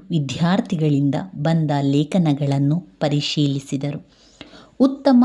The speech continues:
ಲೇಖನಗಳನ್ನು ಆಯ್ದ ಪತ್ರಿಕೆಯನ್ನು ಸಿದ್ಧಪಡಿಸಿ ಪ್ರಕಟಿಸಿದರು. ರಾಧಾ ಪತ್ರಿಕೆಯನ್ನು ನೋಡಿದಳು. ಕುತೂಹಲದಿಂದ ಓದಲು ಮುಂದಾದಳು.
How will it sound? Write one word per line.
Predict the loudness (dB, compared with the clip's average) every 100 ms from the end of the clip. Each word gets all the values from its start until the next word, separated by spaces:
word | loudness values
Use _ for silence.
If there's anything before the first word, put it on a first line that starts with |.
| 4
ಲೇಖನಗಳನ್ನು | 2 2 0 0 0 2 2 2 2 0 0 0
ಆಯ್ದ | 0 0 0
ಪತ್ರಿಕೆಯನ್ನು | -2 -2 0 0 2 2 2 0
ಸಿದ್ಧಪಡಿಸಿ | 0 0 0 0 0 0 -2
ಪ್ರಕಟಿಸಿದರು. | 0 0 0 -2 -4 -6 -8 -10 -14 _ _ -20 _ -20 -20 -6 0
ರಾಧಾ | 0 0 -2 -2 -4 -4 -12 -2
ಪತ್ರಿಕೆಯನ್ನು | -2 0 -4 -2 0 2 4
ನೋಡಿದಳು. | 4 6 4 0 -2 -6 -12 _ _ _ _ _ -20 -20 _
ಕುತೂಹಲದಿಂದ | 0 4 4 2 2 2 2 0 0
ಓದಲು | -2 -2 0 2 0 -2
ಮುಂದಾದಳು. | -2 -2 -2 -2 -4 -8 -12